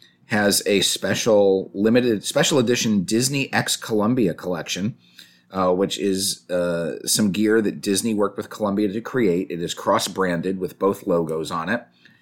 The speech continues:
And it's, uh, all sorts of clothes, clothes for travel and outdoor work, uh, or outdo-, outdoor wear. It's got, uh, you know, stay cool, stay dry, and protected, uh, elements in the clothing.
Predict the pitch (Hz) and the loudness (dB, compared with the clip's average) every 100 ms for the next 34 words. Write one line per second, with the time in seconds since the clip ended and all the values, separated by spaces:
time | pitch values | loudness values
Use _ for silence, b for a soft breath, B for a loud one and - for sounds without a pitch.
0 | b b - 101 95 95 95 - - 101 | b b -6 -2 0 2 0 2 0 0
1 | 90 104 123 - 113 101 - 120 110 107 | 0 2 2 2 -2 -4 -6 2 2 2
2 | - _ - 113 110 104 95 - - 104 | -4 _ -4 0 2 0 -6 -8 -4 -4
3 | 113 123 123 101 87 82 - 92 80 87 | -2 -2 -2 -4 -4 -4 -2 -4 -2 -4
4 | 87 98 104 113 - _ b b b b | -2 0 0 0 -4 _ b b b b
5 | - 82 76 - 80 80 - 87 - 87 | -14 -8 -6 -6 -6 -6 -6 -12 -8 -8
6 | - 85 76 78 82 87 98 b b b | -4 -6 -6 -6 -2 -2 -4 b b b
7 | b b - 82 - 87 82 - - 85 | b b -6 -4 -2 -2 -2 -4 -6 -4
8 | 82 78 76 76 67 85 90 71 - - | -2 -4 -6 -6 -8 -8 -8 -6 -4 0
9 | 98 92 - 107 101 - 107 92 92 90 | 0 0 0 0 0 0 0 -2 0 0
10 | 92 92 80 85 87 - 110 - 98 85 | 0 0 -4 -8 -8 -4 -4 -4 -4 -4
11 | 80 90 82 90 92 90 90 95 87 - | -4 -4 -4 -4 -4 -4 -4 -4 -6 -2
12 | 98 92 95 | -2 0 -2